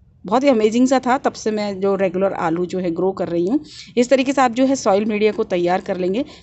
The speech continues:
थोड़ा सा इसमें फंजीसाइड ज़रूर ऐड कर दीजिए, ताकि फंगस जो है हमारे बिल्कुल नहीं लगे इसको। ये फंजीसाइड है, थोड़ा सा अगर आप फंजीसाइड इसमें लगा लेंगे, तो ये देखिए, अक्सर क्या होता है, यहाँ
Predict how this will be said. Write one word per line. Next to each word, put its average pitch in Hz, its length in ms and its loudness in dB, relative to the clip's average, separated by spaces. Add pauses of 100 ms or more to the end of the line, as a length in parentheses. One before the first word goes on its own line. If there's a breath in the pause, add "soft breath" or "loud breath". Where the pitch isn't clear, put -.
(100)
थोड़ा 330 140 4
सा 311 100 0
इसमें 294 180 2
फंजीसाइड 220 560 -2
ज़रूर 202 320 -2
ऐड 180 160 0
कर 185 180 -4
दीजिए, 185 220 -6
ताकि 185 240 -6
फंगस 180 440 0
जो 175 180 -4
है 196 160 -6
हमारे 175 320 -4
बिल्कुल 175 460 -4
नहीं 196 300 0 (500 loud breath)
लगे 196 300 2
इसको। 247 320 -2 (500)
ये 285 240 2
फंजीसाइड 254 800 2
है, 269 200 4
थोड़ा 233 240 2
सा 233 120 0
अगर 233 140 0
आप 240 60 -2
फंजीसाइड 240 560 0
इसमें 240 200 -2
लगा 190 240 0
लेंगे, 208 340 0 (320 loud breath)
तो 311 60 0
ये 320 80 6
देखिए, 330 220 4
अक्सर - 240 -2
क्या 311 200 0
होता 269 280 2
है, 302 80 4
यहाँ 262 380 2